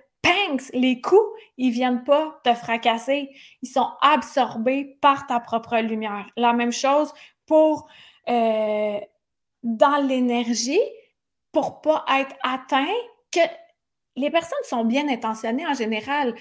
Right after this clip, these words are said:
ceux qui font des soins, mais ça arrive qu'elles sont sales. <laughs> Ça se peut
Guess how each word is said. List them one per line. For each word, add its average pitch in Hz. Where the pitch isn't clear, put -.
ceux -
qui 247
font 233
des 226
soins, 269
mais 226
ça 262
arrive 370
qu'elles 277
sont 262
sales. 311
<laughs> -
Ça 269
se 277
peut 453